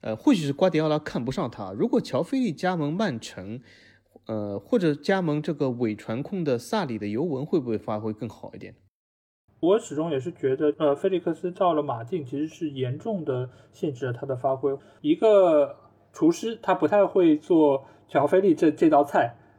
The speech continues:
Speaker 2: 但是呢，却把他招入了帐下，
Speaker 1: 对。
Speaker 2: 对吧？有，恰恰也有可能就是他觉得这个队伍里面少这样的类型，所以他引入了他。但是他没有想到的是，这个体系本身就不适合这样的球员在里面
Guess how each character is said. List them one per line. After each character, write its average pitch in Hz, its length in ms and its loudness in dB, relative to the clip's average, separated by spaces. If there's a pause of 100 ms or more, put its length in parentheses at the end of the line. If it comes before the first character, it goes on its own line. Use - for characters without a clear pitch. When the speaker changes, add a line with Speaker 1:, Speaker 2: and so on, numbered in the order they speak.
(120)
Speaker 2:
但 185 120 0
是 180 120 -2
呢， 170 100 2
却 180 160 2
把 127 160 2
他 151 140 0
招 170 240 4
入 156 80 6
了 147 80 4
帐 147 200 0
下， 120 280 -2 (500)
Speaker 1:
对。 131 80 -10
Speaker 2:
对 - 20 -6
吧？ 123 220 -6
有， 208 180 4 (120)
恰 359 160 2
恰 285 140 2
也 208 120 0
有 302 100 4
可 196 200 -2
能 139 180 -4
就 254 180 -4
是 190 260 0 (260)
他 226 160 4
觉 156 200 2
得 180 120 2
这 190 100 -4
个 185 80 0
队 220 140 0
伍 196 100 6
里 135 100 -2
面 147 120 -6
少 117 300 -4
这 220 120 0
样 202 100 4
的 143 100 -2
类 143 160 2
型， 120 200 -10
所 156 180 0
以 185 60 6
他 165 180 -2
引 135 180 -4
入 156 140 -4
了 147 60 2
他。 123 240 -14 (200)
但 185 120 4
是 185 60 -4
他 214 120 0
没 190 120 0
有 220 100 2
想 131 160 -2
到 147 160 4
的 156 60 2
是， 151 160 -6
这 196 120 -8
个 - 100 -2
体 - 220 -14
系 175 160 -4
本 123 240 -4
身 185 180 -4
就 208 80 2
不 - 180 -4
适 175 180 -4
合 143 160 -2
这 156 100 -2
样 135 100 -2
的 131 80 -6
球 127 220 -6
员 131 180 -6
在 143 140 -4
里 123 140 -6
面 127 260 -6